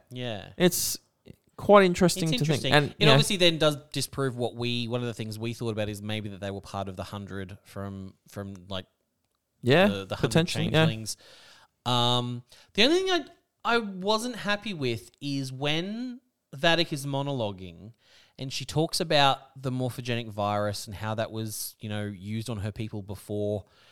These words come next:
Speaker 1: Um, you know, basically a D S nine recap of, of everything that happened and, and how Odo was infected with that before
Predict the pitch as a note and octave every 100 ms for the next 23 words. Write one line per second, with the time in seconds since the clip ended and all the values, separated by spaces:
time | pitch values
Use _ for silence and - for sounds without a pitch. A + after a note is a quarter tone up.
0 | _ _ - G#2+ G#2+ G2+ G2 G#2+ G#2+ G#2+
1 | D3+ C3 G#2+ G#2 G#2 - F#2+ E2+ F#2+ -
2 | F#2 F2 F2 E2 - _ F#2+ F#2+ G2+ G2
3 | G2 F2+ F#2 F2+ F#2 F#2 F2+ F2+ - F#2
4 | F2+ F2+ - - _ - G#2+ G2+ G2 F2+
5 | _ - G#2+ C3 B2+ A#2+ G#2+ G2+ A#2+ G#2+
6 | G#2+ G2 G#2 G2 _ _ G#2+ G2+ - -
7 | G#2 G2+ G2 G2